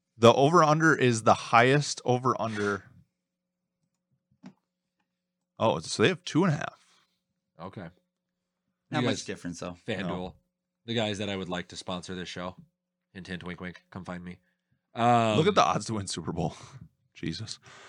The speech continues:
Speaker 1: Um,
Speaker 2: Not great.
Speaker 1: the over-under for this game is actually the highest over-under for the week out of all the games.
Speaker 2: That's
Speaker 1: Um,
Speaker 2: because we have a porous run defense and
Speaker 1: so far
Speaker 2: Dallas
Speaker 1: this
Speaker 2: is
Speaker 1: season, only
Speaker 2: not
Speaker 1: two
Speaker 2: great.
Speaker 1: Vikings games have combined for over fifty-five,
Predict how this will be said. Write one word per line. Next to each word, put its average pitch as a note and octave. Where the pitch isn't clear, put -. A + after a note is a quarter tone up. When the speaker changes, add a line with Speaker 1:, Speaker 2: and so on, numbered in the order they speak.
Speaker 1:
Um, A2+
Speaker 2:
Not G#2+
great. A2
Speaker 1:
the A#2
over-under C#3
for A#2
this G#2+
game A2+
is A2
actually G#2+
the G2+
highest G#2+
over-under G2
for G2
the F2+
week F2+
out F#2+
of F2+
all F2+
the F2+
games. E2+
Speaker 2:
That's F#2+
Speaker 1:
Um, F2+
Speaker 2:
because G2+
we A2
have G#2+
a G2
porous G2
run F#2
defense F2
and -
Speaker 1:
so C#3+
far D3+
Speaker 2:
Dallas D3
Speaker 1:
this -
Speaker 2:
is -
Speaker 1:
season, C#3
only B2
Speaker 2:
not F2+
Speaker 1:
two -
Speaker 2:
great. -
Speaker 1:
Vikings A2+
games G#2+
have G#2
combined F#2
for G2
over A2
fifty-five, B2